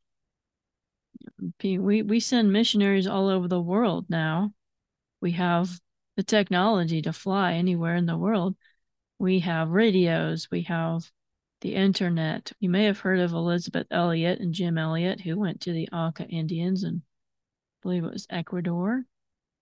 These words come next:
They've never seen a church. They didn't, never heard the name of Jesus until they came there. And I won't go through their whole story, but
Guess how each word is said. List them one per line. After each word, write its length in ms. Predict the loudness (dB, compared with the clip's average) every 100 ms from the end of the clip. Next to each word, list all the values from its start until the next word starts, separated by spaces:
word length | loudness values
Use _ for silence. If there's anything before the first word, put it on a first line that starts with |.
| _ _ _ _ _ _ _ _ -4 -4 -8 _ _ _ _ _ _ _ _ _ _ _ -2
They've 180 | 2
never 300 | 2 2 0
seen 240 | 0 -2 -2
a 80 | -2
church. 540 | 0 2 0 -2 -6
They 200 | -4 -2
didn't, 300 | 0 2 2
never 260 | 2 2 2
heard 160 | 0 0
the 100 | 0
name 240 | 0 0
of 80 | 0
Jesus 500 | 0 0 0 -2 -4
until 440 | -6 -4 -4 -6 -10 _ _
they 140 | -10 -6
came 300 | -4 -2 -2
there. 280 | -2 -4 -6 _ _ _ _ _ _ _ _ _ _ _ _ _ _ _ _ _ _ _ _
And 120 | 0
I 80 | 2
won't 220 | 4 2
go 160 | 2 0
through 220 | 0 0
their 140 | 0 0
whole 200 | -2 -4
story, 520 | -2 0 2 2 2
but 300 | 0 0